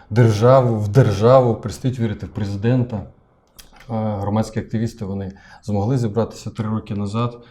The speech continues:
відбувся Майдан. От громадська діяльність зараз, Іван Михайлович, от пасіонарії три роки назад змогли зібратися, що підштовхнуло? Ну, ми так розуміємо, що зараз необхідно для того, щоб громадськість, вона зібралася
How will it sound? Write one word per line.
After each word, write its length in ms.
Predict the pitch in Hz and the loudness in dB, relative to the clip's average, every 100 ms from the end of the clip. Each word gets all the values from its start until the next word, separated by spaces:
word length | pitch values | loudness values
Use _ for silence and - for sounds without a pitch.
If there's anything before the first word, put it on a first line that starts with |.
| _ _ | _ _
відбувся 360 | 92 95 85 101 | -12 -10 -10 -6
Майдан. 480 | 101 98 110 117 113 - - - _ | -4 -4 -2 -2 -2 -10 -20 -20 _
От 280 | 107 - - _ _ _ _ _ - | -8 -8 -18 _ _ _ _ _ -14
громадська 580 | 107 95 104 127 - - | -6 0 4 4 2 -4
діяльність 580 | 95 101 120 113 104 98 | -4 2 4 4 0 -2
зараз, 560 | 95 98 92 - - - | -4 -4 -6 -10 -16 -12
Іван 240 | 110 110 | -4 -2
Михайлович, 420 | 98 101 95 95 - | -2 -6 -10 -10 -10
от 220 | 101 - - - _ | -12 -12 -20 -20 _
пасіонарії 880 | 117 - 123 120 127 110 107 104 90 - - | -6 0 2 4 2 0 -2 -6 -8 -12 0
три 160 | 131 | 4
роки 240 | 135 127 127 | 4 2 0
назад 320 | 120 120 104 | 2 0 0
змогли 440 | 101 120 117 156 | 0 2 2 2
зібратися, 680 | 135 117 104 98 98 - 95 - - _ | 0 0 0 -4 -6 -10 -12 -14 -20 _
що 240 | - 151 | -4 -2
підштовхнуло? 800 | 139 113 - 110 - 107 92 92 123 | 0 -2 -6 -8 -8 -8 -6 -6 -2
Ну, 100 | 127 | 0
ми 120 | 110 | 0
так 200 | - - | -4 -4
розуміємо, 560 | 110 123 139 123 98 - - - - 113 | -2 0 2 2 0 -6 -18 -20 -12 -8
що 340 | 110 - 165 | -8 0 2
зараз 480 | 127 123 107 104 - | 4 4 2 0 0
необхідно 480 | 120 120 - 151 120 | 2 2 0 0 0
для 140 | 101 | 0
того, 260 | 113 160 151 | -2 0 0
щоб 200 | - 107 | -2 -4
громадськість, 600 | 104 120 139 - 117 - | 0 2 2 0 -6 -2
вона 180 | 117 113 - - - | -2 -2 -6 -14 -4
зібралася 680 | 110 120 120 113 104 113 | 0 2 2 0 -2 -6